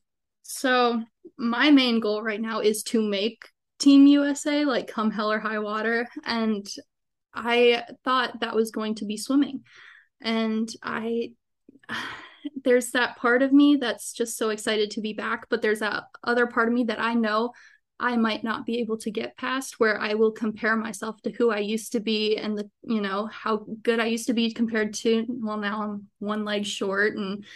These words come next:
you know, my skull doesn't go all the way back to, to breathe or anything. And, um, so I actually ended up talking with a,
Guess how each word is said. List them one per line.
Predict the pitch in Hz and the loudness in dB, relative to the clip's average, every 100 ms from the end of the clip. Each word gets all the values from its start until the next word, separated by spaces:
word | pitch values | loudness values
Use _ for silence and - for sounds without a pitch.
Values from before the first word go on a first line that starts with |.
| - - - | -20 -16 -6
you | 208 | -2
know, | 196 | 0
my | 208 208 | 0 -2
skull | 208 226 214 | -2 -2 0
doesn't | 214 214 190 | -2 -4 -8
go | 220 | -8
all | 202 208 | -8 -6
the | 208 | -4
way | 208 202 | -4 -2
back | 226 220 - - - | -2 -2 -4 -10 -2
to, | 220 208 196 196 - - - - _ _ | 2 4 4 -2 -10 -20 -20 -20 _ _
to | - 226 | 0 2
breathe | 202 233 233 | 4 4 4
or | 214 | 2
anything. | 208 214 208 190 214 240 | 0 -2 -4 -4 -2 -2
And, | 202 202 - - - - | -2 -8 -14 -16 -10 0
um, | 220 214 196 214 - _ _ _ _ _ - | 4 4 2 -4 -8 _ _ _ _ _ -18
so | - - 262 | -4 2 2
I | 226 233 | 2 -2
actually | 247 240 - - 247 247 247 233 - | -2 -2 -4 -2 2 4 4 2 0
ended | - 240 233 | 0 0 0
up | 208 | -2
talking | - 226 233 240 233 | -4 -4 -2 0 2
with | 214 214 - _ - | 0 -2 -10 _ -4
a, | 226 214 202 202 | 2 4 4 0